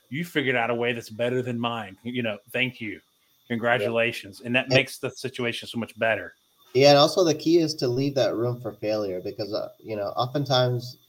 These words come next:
Speaker 2: you know, you, you give a task, you know, your, your team might fail, uh, your team might fail, but then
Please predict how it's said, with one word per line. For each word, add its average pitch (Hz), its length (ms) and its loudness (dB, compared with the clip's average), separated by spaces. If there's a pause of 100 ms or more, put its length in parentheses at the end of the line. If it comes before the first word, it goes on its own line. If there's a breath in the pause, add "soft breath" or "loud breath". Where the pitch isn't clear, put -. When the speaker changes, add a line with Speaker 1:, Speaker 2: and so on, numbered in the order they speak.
Speaker 2:
you 214 80 -14
know, - 60 -2
you, 110 320 -6
you 120 120 -6
give 123 240 -2
a 143 60 -14
task, 113 540 -2 (920)
you 117 80 0
know, 113 60 4
your, 135 240 6
your 139 180 0
team 160 240 0
might 139 240 4
fail, 139 340 0 (140)
uh, 104 200 0 (140)
your 110 200 -4
team 123 240 -4
might 117 260 0
fail, 120 280 2
but 107 200 0
then 107 380 0